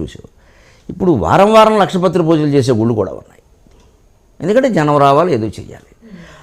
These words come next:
హడావుడి వల్ల ఎప్పుడు నేను హడావుడిని, ఆర్భాటాన్ని, వీటిని నేను ఎందుకు తరచూ విమర్శిస్తాను అంటే,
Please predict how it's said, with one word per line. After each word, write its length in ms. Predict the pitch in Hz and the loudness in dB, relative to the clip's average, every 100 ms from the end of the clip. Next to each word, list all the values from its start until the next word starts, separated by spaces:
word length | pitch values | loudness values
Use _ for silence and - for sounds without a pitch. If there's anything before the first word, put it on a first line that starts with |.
| _ | _
హడావుడి 520 | - 135 202 233 220 | -2 4 8 8 8
వల్ల 180 | 208 196 | 8 8
ఎప్పుడు 480 | 185 143 175 165 147 | 6 4 2 0 2
నేను 220 | 151 139 | 2 0
హడావుడిని, 600 | 120 135 165 165 156 156 | 2 4 6 6 4 2
ఆర్భాటాన్ని, 1080 | 147 131 131 139 135 131 131 127 127 131 - - _ - | 2 2 2 2 2 2 0 -2 -4 -6 -10 -20 _ -4
వీటిని 260 | 127 127 | -2 0
నేను 160 | 131 123 | 0 0
ఎందుకు 440 | 117 110 147 147 | 0 0 -2 -2
తరచూ 420 | 123 120 123 135 117 | -2 0 0 0 -2
విమర్శిస్తాను 720 | 107 123 120 127 - 104 85 | 0 -2 -4 -8 -6 -4 -4
అంటే, 320 | 76 135 - | -8 -10 -10